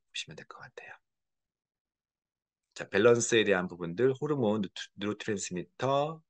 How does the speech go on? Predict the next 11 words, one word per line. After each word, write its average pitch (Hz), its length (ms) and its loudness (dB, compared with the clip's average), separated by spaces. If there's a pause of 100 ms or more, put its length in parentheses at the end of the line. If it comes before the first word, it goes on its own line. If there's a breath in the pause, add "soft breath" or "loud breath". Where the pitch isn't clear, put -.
그다음에 82 480 -6 (220)
미토콘드리아도 135 1160 6
사실은 127 540 -2
과도하게 117 480 6
사용되면 107 680 0
옥시데이티브 104 1040 0
스트레스를 110 580 -4
주는 87 360 -8
기관이잖아요. 90 800 -6
그래서, - 340 -14 (460)
어, 71 440 -10